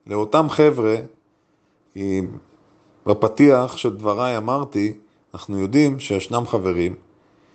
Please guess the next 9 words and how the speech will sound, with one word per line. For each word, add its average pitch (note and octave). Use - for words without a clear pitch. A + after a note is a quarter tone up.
שישבו A2+
על B2
הגדר C3+
ולא A2
נכנסו, D#3+
וישנם A#2
חברים G#2
שנכנסו A2+
לשורטים. D3+